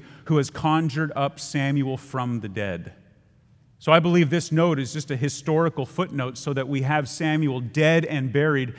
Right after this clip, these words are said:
so that the next time we see him, we'll know what's going on. But Samuel's gone now. Samuel doesn't live to see the day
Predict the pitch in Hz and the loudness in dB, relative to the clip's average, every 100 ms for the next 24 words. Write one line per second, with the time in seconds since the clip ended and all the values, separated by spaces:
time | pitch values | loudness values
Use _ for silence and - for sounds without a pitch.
0 | - - 160 143 131 147 202 - 180 160 | -16 -6 -4 -2 0 2 2 0 -2 0
1 | 151 143 185 190 143 127 123 - 143 151 | 0 -2 -2 0 0 0 -6 -8 0 2
2 | 139 143 165 180 131 123 120 - 123 123 | 4 4 4 4 2 0 -4 -10 -6 -6
3 | - 127 113 117 135 - - - - - | -4 -6 -4 -4 -6 -8 -14 -18 -20 -20
4 | - _ _ _ _ - 151 147 170 165 | -20 _ _ _ _ -6 2 2 4 0
5 | 131 156 170 131 104 113 - 175 208 226 | 0 0 2 0 -4 -6 2 4 6 6
6 | 208 202 190 196 202 175 - 202 170 185 | 6 4 4 6 6 4 2 2 4 4
7 | 190 139 | 4 2